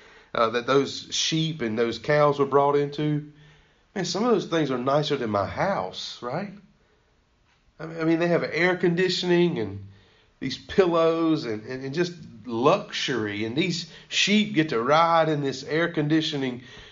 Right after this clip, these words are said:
in this air-conditioned trailer, and they have all the food and water they could ever want.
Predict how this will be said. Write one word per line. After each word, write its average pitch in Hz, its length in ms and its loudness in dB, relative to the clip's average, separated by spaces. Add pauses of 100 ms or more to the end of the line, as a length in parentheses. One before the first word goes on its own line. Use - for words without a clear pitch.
(160)
in 113 80 -10
this 127 160 -4
air-conditioned 147 840 0 (540)
trailer, 170 640 2
and 143 80 2
they 120 80 -2
have 156 220 2
all 143 120 4
the - 100 -12
food 180 440 0
and 135 140 -2
water 156 340 -2
they 151 140 -2
could 147 160 0
ever 139 180 2
want. 143 480 0